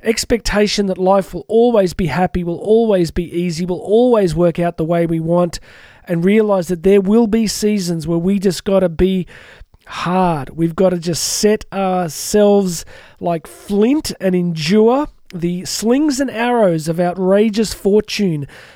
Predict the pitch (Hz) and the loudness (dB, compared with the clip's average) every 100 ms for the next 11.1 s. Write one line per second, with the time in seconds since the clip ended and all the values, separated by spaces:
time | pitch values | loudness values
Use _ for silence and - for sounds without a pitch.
0 | - 185 160 151 - - 190 175 - 196 | -8 -4 -4 -4 -8 0 0 0 -4 0
1 | 175 170 165 - 196 170 190 226 - 254 | 2 2 -2 -2 0 2 2 2 0 2
2 | 285 202 170 143 202 233 - 254 226 220 | 2 0 -4 -2 0 0 0 0 0 0
3 | 208 214 196 - 196 185 208 165 - _ | 0 0 -2 -4 0 2 0 -4 -10 _
4 | _ _ _ _ _ _ _ - 175 185 | _ _ _ _ _ _ _ -12 -4 0
5 | 190 185 190 208 220 175 180 202 208 190 | 0 2 4 4 2 0 0 0 0 0
6 | 180 160 175 196 180 160 156 185 - 190 | -2 0 0 0 -2 -2 0 -2 -2 -4
7 | 170 151 151 151 - 175 214 185 156 135 | -4 -4 -6 -6 -2 0 0 -2 -4 -4
8 | 170 175 185 170 180 - - 180 170 185 | -6 -2 -2 0 0 0 0 0 2 -2
9 | 160 160 - 233 214 190 180 294 269 180 | -2 -6 -2 0 2 0 0 0 2 0
10 | 147 175 147 143 135 175 - 226 226 202 | -2 -6 -6 -8 -6 -6 -2 0 2 0